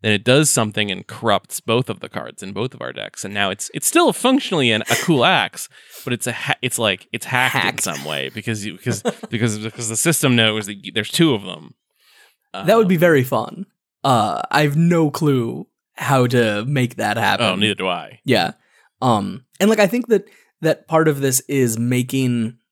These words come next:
Speaker 2: making the Excel version to see if it's fun. 'Cause if it isn't fun, then there's no point in it, you know?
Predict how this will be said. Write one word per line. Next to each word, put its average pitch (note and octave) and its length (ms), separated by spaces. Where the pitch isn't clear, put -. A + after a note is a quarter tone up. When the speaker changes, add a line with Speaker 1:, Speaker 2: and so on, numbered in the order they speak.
Speaker 2:
making E3+ 380
the D#3+ 120
Excel B2+ 380
version E3+ 500
to E3+ 120
see - 280
if B2+ 100
it's - 160
fun. - 380
'Cause D3+ 140
if D3 80
it D#3 80
isn't G#3 240
fun, A2+ 500
then C#3 120
there's C3+ 160
no C#3 120
point A2 260
in A#1 60
it, - 160
you A2+ 100
know? G#2 200